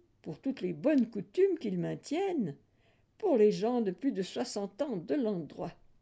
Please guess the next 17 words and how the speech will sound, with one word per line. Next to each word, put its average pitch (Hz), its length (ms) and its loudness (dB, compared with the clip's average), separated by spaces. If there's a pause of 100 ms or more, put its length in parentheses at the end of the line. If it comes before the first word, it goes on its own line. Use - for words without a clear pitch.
(800)
Nous 190 200 -6
avons 208 240 0
déjà 220 320 0
droit, 185 320 -4 (340)
dans 143 340 -6
quelques 247 420 -4
jours, 262 500 -4 (320)
à 160 120 -8
une 180 240 -2
jolie 269 440 0
course - 600 -8
tout 339 200 2
frais 269 300 -4
payée 214 560 -2 (300)
par 233 180 -2
les 180 160 0
jeunes. 156 600 2